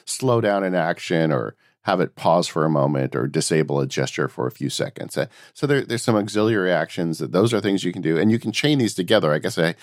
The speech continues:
should have said that at the beginning. When you have a trigger, it's not just one thing. You know, like we talked earlier about a, a, uh,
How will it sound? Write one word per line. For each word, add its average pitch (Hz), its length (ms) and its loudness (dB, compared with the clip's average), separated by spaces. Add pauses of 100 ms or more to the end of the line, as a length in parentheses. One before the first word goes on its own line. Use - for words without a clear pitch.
(140)
should - 180 0
have 98 80 -4
said 101 160 0
that 85 80 2
at 76 40 0
the 71 60 -6
beginning. 82 500 2 (320)
When 110 160 4
you 104 80 2
have 110 200 2
a 92 40 0
trigger, 104 580 2
it's 101 200 -2
not 123 180 4
just - 220 -4
one 82 260 2
thing. - 420 0
You 101 140 -4
know, 85 60 4
like 85 180 2 (220)
we 117 100 0
talked 110 300 0
earlier 107 320 2
about 73 420 0 (140)
a, 76 240 2 (260)
a, 58 460 -4
uh, - 20 -12